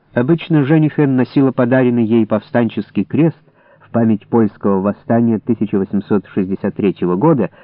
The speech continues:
на черной ленте, но после казни в Манчестере ирландских фениев она облачилась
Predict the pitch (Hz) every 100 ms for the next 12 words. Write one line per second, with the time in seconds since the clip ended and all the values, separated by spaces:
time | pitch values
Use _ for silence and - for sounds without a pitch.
0 | - 104 113 - 160 151 151 127 113 90
1 | - 76 - - - - 113 127 107 135
2 | 127 135 147 139 117 120 110 113 104 127
3 | - 117 110 107 113 117 104 - - -
4 | 170 170 92 73 - _ _ _ - 104
5 | 123 120 123 - 139 120